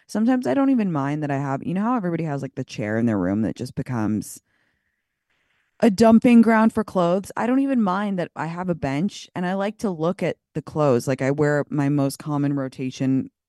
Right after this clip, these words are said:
items always end up on the bench, and I don't even mind going to bed looking at them because they're so beautiful, and I love clothes so much.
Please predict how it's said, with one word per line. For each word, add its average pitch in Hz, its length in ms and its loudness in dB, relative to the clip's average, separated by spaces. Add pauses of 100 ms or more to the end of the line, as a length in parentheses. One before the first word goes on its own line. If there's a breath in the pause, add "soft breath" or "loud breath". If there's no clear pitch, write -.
(360)
items 139 400 -2
always 139 240 -2
end 131 140 -4
up 131 120 -8
on 131 160 -2
the 131 80 -2
bench, 127 560 -6
and 170 140 -4
I 190 80 -4
don't 247 180 0
even 214 160 0
mind 165 340 -2 (280)
going 160 160 -2
to 147 80 -4
bed 139 180 -4
looking 135 320 -4
at 113 120 -8
them 107 140 -6
because 120 240 -10
they're 135 160 0
so 151 200 0
beautiful, 113 400 0
and 113 100 2
I 120 80 -2
love 123 220 -6
clothes - 260 -6
so - 160 -10
much. - 340 -14